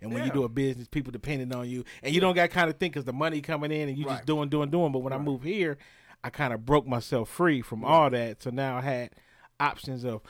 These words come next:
Speaker 1: "Oh, what I'm gonna do to make some money, or how I'm gonna make some money?" So now I'm looking for different things. And when I
Speaker 2: Right.
Speaker 1: ca-, came across real estate, bro.
Speaker 2: Yeah, so, you know, in, in the, the,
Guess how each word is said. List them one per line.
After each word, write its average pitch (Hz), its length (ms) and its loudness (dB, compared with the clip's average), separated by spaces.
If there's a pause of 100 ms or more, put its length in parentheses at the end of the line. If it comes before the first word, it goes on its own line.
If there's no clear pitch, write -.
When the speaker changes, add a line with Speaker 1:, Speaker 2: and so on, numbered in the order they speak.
(140)
Speaker 1:
"Oh, 123 60 -6
what 170 140 2
I'm 202 80 0
gonna 175 100 0
do 156 140 2
to 139 80 -2
make 135 180 -6
some 127 140 -10
money, 131 240 -6
or 104 80 -6
how 123 120 -8
I'm 156 60 -10
gonna 147 120 -10
make 135 140 -10
some 123 140 -12
money?" 117 220 -8
So 113 120 -8
now 131 380 -2 (260)
I'm 107 140 -10
looking 135 300 -4
for - 160 -12
different 110 440 -8
things. 123 300 -6
And 104 80 -10
when 101 120 -8
I 123 60 -4
Speaker 2:
Right. 117 180 -6
Speaker 1:
ca-, 123 160 -6
came 110 260 -8
across 98 340 -10
real 107 220 -6
estate, 85 360 -14
bro. 69 220 -14 (280)
Speaker 2:
Yeah, 220 320 -8
so, 196 240 -8
you 190 180 -10
know, 170 120 -10
in, 151 280 -14
in 135 240 -14 (340)
the, 135 440 -10
the, 123 420 -12